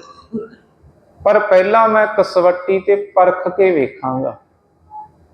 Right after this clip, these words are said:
ਇਸ ਨੂੰ ਕਸਵੱਟੀ ਤੇ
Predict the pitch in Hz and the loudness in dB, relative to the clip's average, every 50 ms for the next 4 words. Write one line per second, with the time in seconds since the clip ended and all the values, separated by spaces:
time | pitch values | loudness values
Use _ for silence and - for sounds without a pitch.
0 | _ _ _ _ - _ _ _ _ - - - - - - - - - - - | _ _ _ _ -20 _ _ _ _ -20 -20 -20 -20 -20 -20 -20 -20 -20 -18 -18
1 | - - - 160 156 156 - 196 196 202 196 - 196 175 - - 175 160 175 175 | -18 -6 -4 -2 -2 0 2 2 2 2 2 2 0 0 2 0 2 2 2 0
2 | 170 - - 175 180 180 - 185 170 175 202 233 220 220 - - | 0 0 0 2 0 2 2 2 2 4 2 2 -2 -6 -10 -16